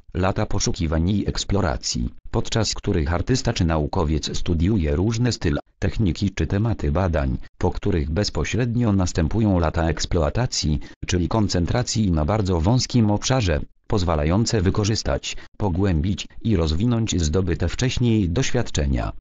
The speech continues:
To wtedy pojawiają się najważniejsze arcydzieła czy najbardziej przełomowe odkrycia. Ani sama eksploracja,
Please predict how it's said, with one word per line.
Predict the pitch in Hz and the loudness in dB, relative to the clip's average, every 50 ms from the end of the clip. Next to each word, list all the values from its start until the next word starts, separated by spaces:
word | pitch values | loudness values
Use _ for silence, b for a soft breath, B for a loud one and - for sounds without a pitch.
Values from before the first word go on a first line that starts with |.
| _ _ _ _ _ _ - - | _ _ _ _ _ _ -10 -2
To | - 87 | -2 -2
wtedy | - - - - 107 101 85 80 | -2 -2 -2 -2 0 2 0 0
pojawiają | - - 90 80 76 71 71 78 90 101 101 101 95 | 2 2 2 2 2 2 2 2 2 2 2 0 0
się | - - 92 | 0 0 0
najważniejsze | 82 87 87 80 76 85 80 85 110 113 113 110 95 - 101 85 | 2 2 0 0 0 0 0 0 2 2 2 0 0 -2 -2 -2
arcydzieła | 80 76 - - 87 80 76 107 131 120 110 92 | -2 -2 -2 -2 -2 -2 0 0 0 0 0 0
czy | - 110 110 | 0 2 0
najbardziej | 98 80 76 73 92 104 107 107 104 113 113 107 | 2 2 0 0 0 -2 -2 -2 -2 -2 -2 -2
przełomowe | - - 113 98 90 85 90 104 107 95 101 98 80 | 0 0 2 2 2 2 2 2 2 2 2 0 0
odkrycia. | 76 78 - - 104 117 - - - 64 60 - - _ _ _ _ _ _ _ _ _ _ _ _ _ _ _ _ - | 0 0 -2 -2 -2 -2 -2 -2 -4 -4 -6 -8 -12 _ _ _ _ _ _ _ _ _ _ _ _ _ _ _ _ -8
Ani | - 92 110 120 123 110 | -2 0 2 2 2 0
sama | - - 110 104 98 90 82 | 0 0 0 0 2 2 0
eksploracja, | 80 73 - - - 98 101 92 76 60 - - - - 71 65 65 | 0 -2 -2 -2 -2 0 0 0 0 -2 -4 -4 -4 -2 -2 -2 -2